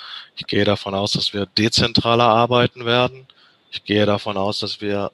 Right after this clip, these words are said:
flexiblere Bürolandschaften haben werden. Wir werden selbstständiger handeln und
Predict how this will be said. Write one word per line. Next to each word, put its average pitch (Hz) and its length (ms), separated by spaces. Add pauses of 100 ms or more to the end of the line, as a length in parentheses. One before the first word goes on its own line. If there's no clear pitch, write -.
(140)
flexiblere 117 1000
Bürolandschaften 117 1200
haben 117 380
werden. 120 560 (1200)
Wir 104 120
werden 104 360
selbstständiger 117 960
handeln 120 600 (140)
und 98 280